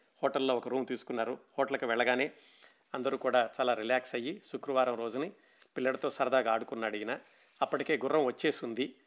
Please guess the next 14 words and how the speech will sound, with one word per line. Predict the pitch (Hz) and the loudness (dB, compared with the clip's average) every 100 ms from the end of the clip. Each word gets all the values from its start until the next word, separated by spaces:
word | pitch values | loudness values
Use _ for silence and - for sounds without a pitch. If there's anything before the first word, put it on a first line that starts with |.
| _ _ _ _ _ - | _ _ _ _ _ 0
ఏం | 170 196 | 0 2
చేయాలంటే | 180 175 165 170 | 4 4 2 0
వాళ్ళు | 226 147 147 - _ _ _ - | 2 0 -2 -14 _ _ _ -6
శనివారం | - 175 214 185 | 2 8 10 10
రోజు | 160 202 | 6 2
అసలు | 175 143 | 2 -2
పోటీలు, | - 165 151 113 160 _ _ _ _ - | 2 2 2 -4 -8 _ _ _ _ -6
శుక్రవారం | 190 190 202 190 165 | -6 4 6 8 6
రోజునే | 165 151 151 | 2 2 0
వెళ్ళి | 127 175 214 147 | 0 -2 -2 0
ఆ | 139 | -2
ఫీల్డ్ | - 202 180 | -2 -2 0
అంతా | 151 143 | -2 -2
కూడా | 165 | -2